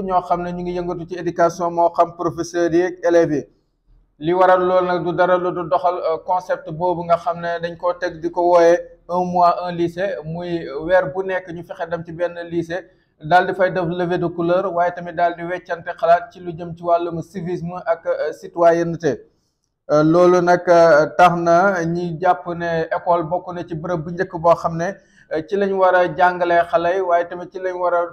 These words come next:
fexe ba xale yi nga xam ne ñooy yor réew mi ëllëg, ñu daal di, euh, ngàlloo li nga xam ne mooy citoyenneté, mooy bëgg,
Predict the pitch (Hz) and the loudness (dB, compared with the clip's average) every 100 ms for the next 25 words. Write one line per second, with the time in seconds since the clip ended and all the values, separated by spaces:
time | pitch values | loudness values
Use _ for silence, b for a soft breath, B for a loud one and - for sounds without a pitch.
0 | - 190 175 156 - 190 196 190 185 180 | -8 -4 -4 -4 -4 -2 0 0 -2 -8
1 | 175 175 170 170 170 196 190 185 170 170 | -10 -8 -8 -6 -4 -2 0 -2 -4 -6
2 | 147 156 190 185 185 175 190 190 - _ | -8 -2 0 0 0 2 4 2 -10 _
3 | _ _ 156 170 180 185 185 180 180 180 | _ _ -4 0 4 6 8 6 4 4
4 | 165 165 185 180 180 175 175 175 175 170 | 4 4 4 4 4 2 2 0 0 -2
5 | 170 170 175 165 170 175 170 170 170 175 | -2 -6 -8 -8 -10 0 0 0 -6 -8
6 | 180 170 175 156 180 | -8 -6 -10 -8 -8